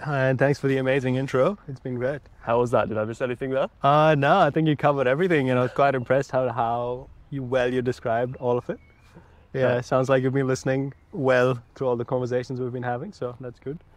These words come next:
Speaker 2: Fantastic. Yeah, man, like we were saying, we've had so many good chats already, kind of driving around in the van, doing the coaching together. Super excited to sit down and record some of that wisdom here today.
Speaker 1: Yeah.
Speaker 2: I think it would be really cool to, to start off right back at the start. Like,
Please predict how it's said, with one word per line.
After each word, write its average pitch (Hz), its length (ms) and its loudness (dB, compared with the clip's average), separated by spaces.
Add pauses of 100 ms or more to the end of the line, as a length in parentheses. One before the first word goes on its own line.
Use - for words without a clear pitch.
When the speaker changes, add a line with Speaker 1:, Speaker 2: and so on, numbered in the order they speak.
(160)
Speaker 2:
Fantastic. 110 540 -4
Yeah, 131 180 6
man, 123 240 4
like 113 140 -2
we 123 60 -6
were 117 60 -8
saying, 131 220 -10
we've 110 120 -12
had 120 180 -8
so 123 160 -4
many 123 160 -4
good 110 160 -4
chats - 300 -6
already, 107 340 -2
kind 107 180 -4
of 98 60 -6
driving 110 340 0
around 107 160 2
in 107 80 0
the 101 80 -2
van, 104 400 -2
doing 104 200 -8
the 101 60 -10
coaching 107 400 -8
together. 101 440 -6 (360)
Super 135 320 2
excited 113 420 2
to - 80 -16
sit 127 160 -12
down 113 160 2
and 113 80 0
record 104 400 -2
some 107 160 -4
of 104 60 -2
that 101 160 0
wisdom 101 460 -4
here 101 200 -6
today. 104 540 -2 (100)
Speaker 1:
Yeah. 120 200 -8 (280)
Speaker 2:
I 110 60 -8
think 131 140 0
it - 20 2
would 190 100 2
be 196 60 2
really 175 220 2
cool 170 220 0
to, 131 340 0
to 127 120 -12
start 131 240 2
off 202 180 -2
right 123 280 0
back 151 200 -8
at 135 60 -10
the 131 100 -12
start. 117 460 -12
Like, 110 160 -18